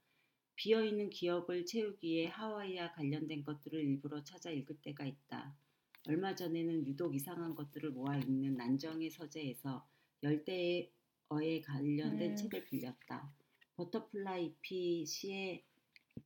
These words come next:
Speaker 1: 관한 장이 있었는데 흐르는 물에 암컷과 수컷이 각자의 난자와 정자를 뿌리면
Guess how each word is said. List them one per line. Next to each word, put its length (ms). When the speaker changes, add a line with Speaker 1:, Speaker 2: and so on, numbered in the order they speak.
Speaker 1:
관한 420
장이 540
있었는데 800
흐르는 460
물에 400
암컷과 460
수컷이 640
각자의 760
난자와 480
정자를 540
뿌리면 640